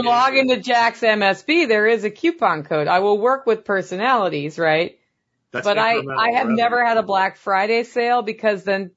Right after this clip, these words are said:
Speaker 2: I, I thought it would dilute the brand.
Speaker 1: It would. It
Speaker 2: Yeah.
Speaker 1: would. So what you have with me or anybody else you ever do it with me is you have a fixed cost advertising program.
Speaker 2: Yeah.
Speaker 1: That, that's what a discount through a private membership club is.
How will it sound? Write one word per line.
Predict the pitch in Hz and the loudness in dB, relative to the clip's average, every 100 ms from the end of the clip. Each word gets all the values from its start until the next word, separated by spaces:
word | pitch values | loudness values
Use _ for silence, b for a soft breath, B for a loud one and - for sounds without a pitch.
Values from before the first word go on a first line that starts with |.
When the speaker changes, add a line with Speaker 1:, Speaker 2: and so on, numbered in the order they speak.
| _ - | _ -6
Speaker 2:
I, | - 190 196 | -2 0 0
I | 185 | 0
thought | 220 208 202 | 2 2 2
it | - | -2
would | 165 | -6
dilute | 175 165 156 | -4 -6 -6
the | 151 | -6
brand. | 185 170 - _ _ _ _ _ _ _ _ _ _ _ | -4 -4 -8 _ _ _ _ _ _ _ _ _ _ _
Speaker 1:
It | 110 | -8
would. | 127 127 - _ _ _ _ _ _ _ _ | -4 -4 -6 _ _ _ _ _ _ _ _
It | - | -4
Speaker 2:
Yeah. | 175 | -2
Speaker 1:
would. | - | -2
So | 151 | 0
what | 147 147 | 0 0
you | 185 | 0
have | 180 180 165 | 2 0 0
with | 160 143 - | -2 -6 -8
me | 143 165 156 | -6 -4 -2
or | 139 139 | -2 -2
anybody | 143 143 143 | -2 -2 -2
else | 135 | -2
you | 143 | -4
ever | 120 | -4
do | 131 | 0
it | 139 | 0
with | 117 | -2
me | 120 117 | -4 -4
is | 107 | -2
you | 135 | -2
have | 139 131 | 0 0
a | 107 | -4
fixed | - 160 143 - | -6 -4 -4 -4
cost | 139 135 123 | 0 2 2
advertising | 110 117 104 98 95 | 0 0 -2 -4 -6
program. | 95 98 90 73 _ _ _ _ _ - | -6 -6 -6 -12 _ _ _ _ _ -2
Speaker 2:
Yeah. | 196 - _ _ 131 | -2 -2 _ _ -4
Speaker 1:
That, | 147 | -2
that's | 156 165 | -2 -2
what | 185 | -2
a | 131 | 0
discount | 151 147 147 135 | -2 0 -4 -2
through | 139 | -6
a | |
private | - 135 127 113 | -2 0 0 -2
membership | 123 131 147 139 | -4 -4 -8 -6
club | 139 139 | -4 0
is. | 160 156 | 0 -2